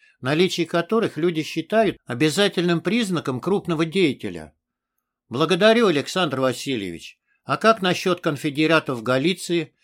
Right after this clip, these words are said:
Сопротивление австрийцам оказывали?" Показал я на район Тарнополя. "Стычек было достаточно, но организованного сопротивления, по моим сведениям, не было", отрицательно покачал он головой. Что ж,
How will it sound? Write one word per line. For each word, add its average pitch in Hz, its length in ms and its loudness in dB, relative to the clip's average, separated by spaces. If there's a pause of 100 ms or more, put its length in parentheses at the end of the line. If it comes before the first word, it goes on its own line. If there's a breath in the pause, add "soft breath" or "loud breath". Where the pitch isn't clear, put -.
(160)
Сопротивление 170 800 0
австрийцам 170 580 -2
оказывали?" 165 800 -2 (400)
Показал 147 480 2
я 139 160 0
на 139 100 0
район 143 320 0
Тарнополя. 113 800 -6 (380)
"Стычек 226 440 -4
было 208 260 0
достаточно, 185 800 -2
но 135 140 -2
организованного 180 760 0
сопротивления, 190 760 -2
по 151 160 -2
моим 160 240 0
сведениям, 175 580 -2
не 190 160 0
было", 90 360 -6 (320)
отрицательно 143 640 -2
покачал 135 560 -4
он 110 120 -6
головой. 107 600 -4 (460)
Что 214 280 0
ж, - 180 -12